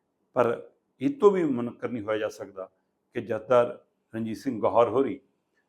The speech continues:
ਜਿਵੇਂ ਪਹਿਲੇ ਜਥੇਦਾਰ ਯਾਨੀ ਹਰਪ੍ਰੀਤ ਸਿੰਘ ਬਾਰੇ ਬੋਲ ਰਹੇ ਸੀ, ਹੈਂ, ਬਾਦਲਾਂ ਦੀ ਧਿਰ ਬਣ ਰਹੇ ਸੀ, ਇਸ ਲਈ ਕਹਿੰਦੇ ਉਹਨਾਂ ਦੇ ਬਚਾਅ ਦੇ ਵਿੱਚ ਵੀ ਇਹ ਰੋਲ ਨਿਭਾਇਆ ਗਿਆ, ਉਹ ਹੁਣ ਵੀ ਤੱਕ ਵੀ ਜਾਰੀ ਹੈ। ਪਰ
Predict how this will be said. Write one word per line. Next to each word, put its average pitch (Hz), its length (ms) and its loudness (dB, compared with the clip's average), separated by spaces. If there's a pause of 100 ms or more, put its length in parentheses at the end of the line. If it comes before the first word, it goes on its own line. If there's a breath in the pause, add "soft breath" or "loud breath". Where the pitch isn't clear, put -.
(140)
ਜਿਵੇਂ 117 420 -2 (640)
ਪਹਿਲੇ 139 200 0
ਜਥੇਦਾਰ 117 640 0 (380)
ਯਾਨੀ 113 160 -2
ਹਰਪ੍ਰੀਤ 107 300 -4
ਸਿੰਘ 135 160 0
ਬਾਰੇ 110 220 2
ਬੋਲ 104 240 -4
ਰਹੇ 110 140 -8
ਸੀ, 104 320 -16 (480)
ਹੈਂ, 117 280 -6
ਬਾਦਲਾਂ 110 360 2
ਦੀ 117 120 -6
ਧਿਰ 110 240 0
ਬਣ 107 220 -8
ਰਹੇ 110 180 -8
ਸੀ, 104 300 -20 (300)
ਇਸ 127 300 -2
ਲਈ 120 80 -10
ਕਹਿੰਦੇ 117 200 -6
ਉਹਨਾਂ 117 180 -8
ਦੇ 113 80 -18
ਬਚਾਅ 98 360 0
ਦੇ 117 100 -8
ਵਿੱਚ 113 240 -16
ਵੀ 113 100 -6
ਇਹ 110 40 -6
ਰੋਲ 107 240 -6
ਨਿਭਾਇਆ 104 340 -2
ਗਿਆ, 101 320 -12 (300)
ਉਹ 120 120 0
ਹੁਣ 110 160 -4
ਵੀ 117 100 -8
ਤੱਕ 123 240 -6
ਵੀ 120 120 -8
ਜਾਰੀ 107 260 -4
ਹੈ। 135 60 -2
ਪਰ - 300 2